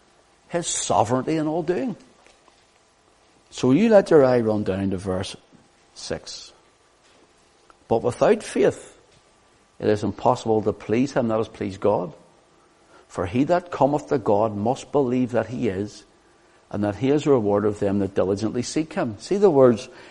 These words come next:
"that he that cometh to God must believe that he is." It means he must be settled in his heart that God really exists. That's what it means. 'Cause an awful lot of people say, "I believe," but they're not settled in their heart.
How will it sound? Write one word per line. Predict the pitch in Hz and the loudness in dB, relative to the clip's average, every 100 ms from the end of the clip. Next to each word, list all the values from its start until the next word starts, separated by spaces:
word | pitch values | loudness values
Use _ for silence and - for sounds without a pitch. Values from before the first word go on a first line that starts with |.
| - - | -20 -8
"that | 98 | -6
he | 104 139 | -2 -2
that | 131 | -2
cometh | - 117 113 | -2 -2 -4
to | - | -6
God | 98 101 | -2 -2
must | 101 110 - | 0 -4 -2
believe | 101 98 104 | -2 0 0
that | 104 98 | -2 -2
he | 95 | 0
is." | 123 135 | 2 0
It | 120 | -2
means | 120 113 - - _ _ _ _ | -2 -4 -8 -20 _ _ _ _
he | 180 | -8
must | 190 160 - | -6 -6 -8
be | 104 | -10
settled | - - 123 - 139 107 | -10 -10 -10 -8 -8 -8
in | 95 | -8
his | 95 | -10
heart | - - 80 92 - - _ _ _ _ _ | -12 -6 -4 -6 -12 -20 _ _ _ _ _
that | 87 92 95 | -12 -12 -4
God | - 101 104 101 95 - - | 0 2 2 0 -4 -18 -20
really | 170 101 85 92 90 92 104 _ _ - | -14 -10 -4 -4 -4 -8 -12 _ _ -20
exists. | 92 101 98 101 - - - _ _ _ _ _ _ _ _ _ _ _ _ _ _ _ _ _ _ _ _ _ _ _ _ _ - | -16 -12 -12 -12 -14 -20 -20 _ _ _ _ _ _ _ _ _ _ _ _ _ _ _ _ _ _ _ _ _ _ _ _ _ -20
That's | - | -10
what | - 110 | -6 -4
it | |
means. | 139 175 - - _ _ _ _ _ _ _ _ - | -4 -4 -6 -20 _ _ _ _ _ _ _ _ -14
'Cause | 143 | -8
an | 151 | -4
awful | 196 - 214 | -4 -2 -4
lot | |
of | 151 | -4
people | 151 135 | -4 -4
say, | 127 95 | -4 -4
"I | 107 113 | -4 -4
believe," | 85 95 139 151 | -4 -6 -6 -8
but | - 92 | -12 -8
they're | 98 | -8
not | 92 - | -8 -12
settled | - - - 127 | -8 -6 -6 -8
in | |
their | 143 87 | -8 -8
heart. | 101 | -10